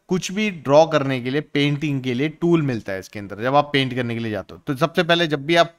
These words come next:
मोड में आते हो, foliage मोड के अंदर, तो यहाँ पे आपको काफ़ी सारे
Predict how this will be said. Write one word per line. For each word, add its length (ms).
मोड 340
में 120
आते 220
हो, 120
foliage 440
मोड 260
के 120
अंदर, 280
तो 100
यहाँ 300
पे 180
आपको 360
काफ़ी 300
सारे 280